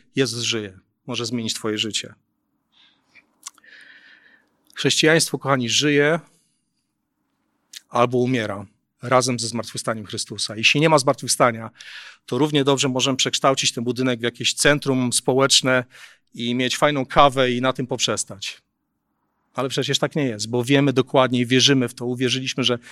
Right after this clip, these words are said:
że Chrystus jest, jest zmartwychwstały. Nie ma takiej siły, która mogłaby pokonać śmierć, a Jezus jest tym jedynym, który ją pokonał. I to o tym rozpowiadali Jego naśladowcy.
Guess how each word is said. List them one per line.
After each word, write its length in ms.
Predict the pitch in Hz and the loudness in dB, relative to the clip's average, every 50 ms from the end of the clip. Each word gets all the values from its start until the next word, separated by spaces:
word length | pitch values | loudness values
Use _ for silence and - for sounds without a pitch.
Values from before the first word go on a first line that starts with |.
| - - - | -20 -20 -10
że 200 | - 127 139 139 | -2 2 2 2
Chrystus 560 | - - - 165 160 180 - - 143 127 - | 2 2 4 4 4 4 4 2 0 0 2
jest, 300 | - 127 117 - - - _ - - - - - _ _ _ _ _ _ _ _ | 0 0 0 -2 -4 -6 _ -20 -20 -20 -20 -20 _ _ _ _ _ _ _ _
jest 160 | - 127 117 117 | -4 -4 -2 2
zmartwychwstały. 760 | 127 123 120 - 135 120 - - 143 120 107 101 98 107 _ _ _ _ _ _ _ _ _ _ _ _ _ _ - - _ _ _ _ _ _ _ _ - | 2 2 2 0 -4 -4 -2 0 0 0 0 -2 -6 -14 _ _ _ _ _ _ _ _ _ _ _ _ _ _ -20 -20 _ _ _ _ _ _ _ _ 2
Nie 180 | 135 151 180 | 6 6 8
ma 100 | 190 175 | 8 8
takiej 260 | 170 - 151 - 156 139 | 6 4 2 2 2 2
siły, 260 | - - 175 156 143 | 4 4 4 2 2
która 260 | - - 135 131 127 | 2 2 4 4 6
mogłaby 360 | 135 151 156 151 143 135 139 | 6 4 4 4 2 2 0
pokonać 420 | - - 131 - 160 147 139 123 - | 0 -2 -2 0 2 2 2 2 2
śmierć, 320 | - 151 147 147 - 143 | 2 2 4 4 4 2
a 100 | 135 135 | 2 0
Jezus 400 | 123 131 143 143 143 143 135 - | 2 2 0 0 0 -2 -2 -2
jest 220 | 135 123 - - - | 0 -2 -2 -2 0
tym 140 | 139 139 139 | 2 4 4
jedynym, 300 | 135 127 135 131 127 123 | 4 4 4 4 4 2
który 200 | - - 123 123 | 2 2 4 4
ją 100 | 120 117 | 4 2
pokonał. 520 | - 123 - - 123 110 107 101 104 98 - _ _ _ _ _ _ _ _ - - _ _ _ _ _ - - _ _ _ _ _ _ _ - | 0 -2 0 2 2 2 2 -2 -6 -10 -14 _ _ _ _ _ _ _ _ -20 -20 _ _ _ _ _ -20 -20 _ _ _ _ _ _ _ -10
I 80 | 127 | -10
to 440 | - - 160 160 160 160 156 160 - - | 0 4 6 8 8 8 6 4 0 0
o 120 | 147 151 | -2 0
tym 160 | - 151 139 | 0 0 0
rozpowiadali 540 | 135 135 - - 127 120 127 123 127 123 120 | 0 -2 -2 -4 -6 -4 -2 -2 0 0 0
Jego 140 | 120 117 120 | 0 0 0
naśladowcy. 680 | 117 110 - - 113 110 110 107 - - - - 120 | -2 -2 -2 -2 -4 -4 -6 -6 -6 -6 -6 -8 -8